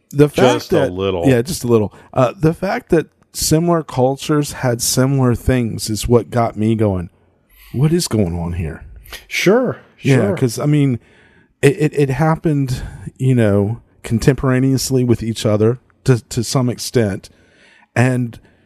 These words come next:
Speaker 1: you know, there's similar pyramids and drawings here, and then on this side of the world, there's similar
Speaker 2: Right.
Speaker 1: pyramids and drawings there, and it's like,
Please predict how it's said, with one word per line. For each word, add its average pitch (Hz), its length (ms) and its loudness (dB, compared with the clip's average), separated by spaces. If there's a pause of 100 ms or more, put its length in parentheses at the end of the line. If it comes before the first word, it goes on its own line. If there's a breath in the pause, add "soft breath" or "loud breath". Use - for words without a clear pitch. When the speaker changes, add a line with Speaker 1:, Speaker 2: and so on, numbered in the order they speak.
(100)
Speaker 1:
you 117 160 -2
know, 120 140 4
there's 117 340 -2
similar 143 320 2
pyramids 127 720 0
and 107 140 2
drawings 123 680 0
here, 117 400 2
and 107 180 2
then 110 140 4
on 110 100 4
this 120 140 2
side 120 240 0
of 113 60 0
the 117 60 0
world, 113 360 2
there's 107 180 -2
similar 101 540 0
Speaker 2:
Right. 110 60 -4
Speaker 1:
pyramids 117 520 -2
and 107 140 0
drawings 113 560 2
there, 113 240 4
and 110 100 2
it's - 180 -6
like, 117 280 0